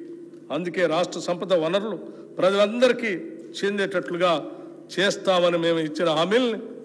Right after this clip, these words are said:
ప్రజలు విశ్వసించారు. వారి విశ్వాసానికి విఘాతం కలిగించకుండా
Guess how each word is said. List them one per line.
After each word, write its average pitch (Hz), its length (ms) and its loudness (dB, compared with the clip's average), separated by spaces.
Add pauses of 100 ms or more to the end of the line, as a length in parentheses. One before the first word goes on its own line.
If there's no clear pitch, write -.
ప్రజలు 151 320 0
విశ్వసించారు. 151 720 -4 (640)
వారి 156 240 4
విశ్వాసానికి 190 920 2 (440)
విఘాతం 202 520 2
కలిగించకుండా 196 840 0